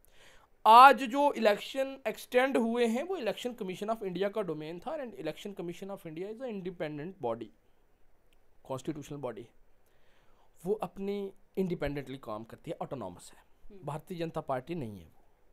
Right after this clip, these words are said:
Speaker 1: ये लोग जब इनके हक में कहीं सुप्रीम कोर्ट से फैसला आ जाए उस टाइम इनके लिए सुप्रीम कोर्ट इंडिपेंडेंट हो जाता है, जब, अ, सुप्रीम कोर्ट इनके खिलाफ फैसला देती तब सुप्रीम कोर्ट भारतीय जनता पार्टी का स्पोक्सपर्सन हो जाता है। उसी तरीके से ये लोगों का कहना है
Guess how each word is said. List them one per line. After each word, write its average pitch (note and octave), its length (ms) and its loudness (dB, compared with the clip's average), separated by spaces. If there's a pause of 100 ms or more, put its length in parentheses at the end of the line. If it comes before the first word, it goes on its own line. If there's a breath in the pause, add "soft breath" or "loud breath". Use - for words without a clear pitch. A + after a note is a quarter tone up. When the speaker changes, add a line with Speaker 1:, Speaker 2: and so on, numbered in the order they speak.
(880 soft breath)
Speaker 1:
ये G3 280 4
लोग A#3+ 300 4
जब A3+ 200 2
इनके A#3+ 260 -2
हक F#3+ 240 -2
में A3+ 140 -4
कहीं A3+ 160 -4
सुप्रीम G#3+ 360 -6
कोर्ट G#3+ 220 -4
से A3+ 120 -6
फैसला G3 420 -2
आ G3+ 40 0
जाए G#3 140 -4
उस F#3+ 220 -6
टाइम G3+ 180 -4
इनके G3 220 -6
लिए G3 140 -6
सुप्रीम F3 380 -10
कोर्ट F#3 400 -8
इंडिपेंडेंट F#3 560 -6
हो F3+ 120 -8
जाता F3+ 300 -4
है, G#3 220 -4
जब, E3+ 320 -6
अ, G2+ 360 -14
सुप्रीम F3 380 -10
कोर्ट F3+ 220 -8
इनके F3+ 220 -14
खिलाफ E3 300 -6
फैसला E3+ 240 -8
देती F3 220 -10
तब D#3+ 160 -8
सुप्रीम D#3 320 -14
कोर्ट F3 200 -12
भारतीय D3 320 -10
जनता D3 240 -8
पार्टी C#3+ 360 -10
का G3 80 -12
स्पोक्सपर्सन - 580 -18
हो A2+ 100 -20
जाता G#2 240 -20
है। - 360 -14
उसी A#3+ 160 -10
तरीके A3+ 380 -10
से A3 120 -8
ये G#3 200 -4
लोगों G3 300 -6
का G3+ 100 -6
कहना F#3 300 -10
है E3+ 120 -16